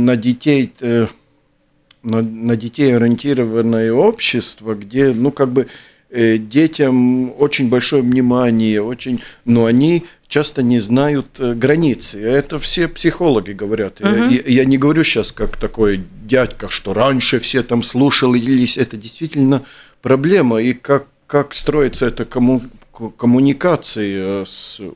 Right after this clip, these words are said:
Speaker 1: учитель, ребенок, взрослый ребенок, это очень такое,
Speaker 2: Ну да, где
Speaker 1: э,
Speaker 2: баланс вот
Speaker 1: да,
Speaker 2: этот
Speaker 1: да, да,
Speaker 2: между
Speaker 1: да.
Speaker 2: абьюзом и доверием, да?
Speaker 1: Да, да, да, да, да. Вот и, и это очень, по-моему... Ну,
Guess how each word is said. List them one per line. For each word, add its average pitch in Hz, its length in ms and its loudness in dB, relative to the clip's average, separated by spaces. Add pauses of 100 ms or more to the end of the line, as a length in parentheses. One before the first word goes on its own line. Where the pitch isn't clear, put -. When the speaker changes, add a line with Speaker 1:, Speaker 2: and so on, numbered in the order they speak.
Speaker 1:
учитель, 110 600 -4
ребенок, 107 680 -2
взрослый 110 580 0
ребенок, 104 420 -4
это 117 200 -6
очень 123 440 0
такое, 117 680 0 (120)
Speaker 2:
Ну 220 100 2
да, 214 120 0
где 170 140 -2
Speaker 1:
э, 240 40 0
Speaker 2:
баланс 220 480 2
вот 120 140 0
Speaker 1:
да, 151 160 4
Speaker 2:
этот 143 100 0
Speaker 1:
да, 170 60 2
да, 160 60 4
Speaker 2:
между 170 180 0
Speaker 1:
да. 226 100 0
Speaker 2:
абьюзом 220 580 0
и 196 40 0
доверием, 175 640 0
да? 190 100 2
Speaker 1:
Да, 143 120 4
да, 151 140 0
да, 160 180 0
да, 160 120 0
да. 147 280 2
Вот 120 340 -2
и, 131 160 2
и 131 260 2
это 147 520 2
очень, 143 400 0
по-моему... 135 800 2 (300)
Ну, 120 240 -12